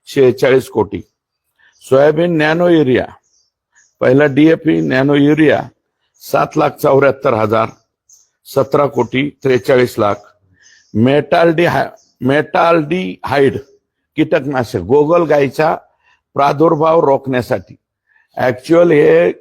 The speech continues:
घेऊ नका असं प-, सुनील केंद्रेकरांनी पत्र पाठवलं होतं, ते पुढं मी दाखवतो. तर ते दोन लाख पन्नास हजार शेतकरी ठरवले, पंचवीस कोटी.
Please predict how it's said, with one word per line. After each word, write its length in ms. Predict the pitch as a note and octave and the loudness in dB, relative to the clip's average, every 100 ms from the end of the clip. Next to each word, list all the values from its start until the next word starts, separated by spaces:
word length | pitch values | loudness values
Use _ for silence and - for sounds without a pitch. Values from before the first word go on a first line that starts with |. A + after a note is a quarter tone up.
| - | -10
घेऊ 260 | G#2 D3 E3 | 0 0 0
नका 280 | D#3+ D#3 | -2 0
असं 240 | D3 C#3 D#3+ | -2 0 -6
प-, 320 | - C#3 C3 | -4 -6 -2
सुनील 500 | A#2 - D#3+ D#3 E3 D#3 | -2 0 0 0 -2 -2
केंद्रेकरांनी 760 | D3+ D3+ D3+ D3 D3 D3 D#3 | 0 2 0 0 0 0 -2
पत्र 300 | C#3 C#3 C#3+ | -4 -2 -2
पाठवलं 440 | B2+ C3 A#2+ A2+ | -2 -4 -2 0
होतं, 220 | G#2 - - _ | -2 -6 -20 _
ते 80 | B2 | -6
पुढं 300 | - B2 B2 | -2 0 0
मी 120 | A#2 | 0
दाखवतो. 540 | G#2 F2+ G2+ - - _ _ _ _ _ _ _ _ _ _ - | -4 -4 -6 -6 -20 _ _ _ _ _ _ _ _ _ _ -2
तर 80 | |
ते 420 | C#3 - D3+ F3+ F#3 - _ _ _ | -2 0 2 2 0 -4 _ _ _
दोन 280 | G#2 C3 E3+ | -2 0 2
लाख 180 | E3 E3 | 2 -2
पन्नास 460 | - D3+ D#3 D#3+ | -2 -2 -2 -2
हजार 220 | D3 C#3 C#3+ | -2 -2 -2
शेतकरी 460 | - C#3 _ C3+ C3+ | -2 -6 _ -2 -2
ठरवले, 540 | B2 A#2 A#2 B2 D3 | -2 0 0 0 -6
पंचवीस 540 | - C#3 B2+ - G#2+ | -4 -2 -2 -2 -8
कोटी. 340 | - G2 - | -4 -6 -6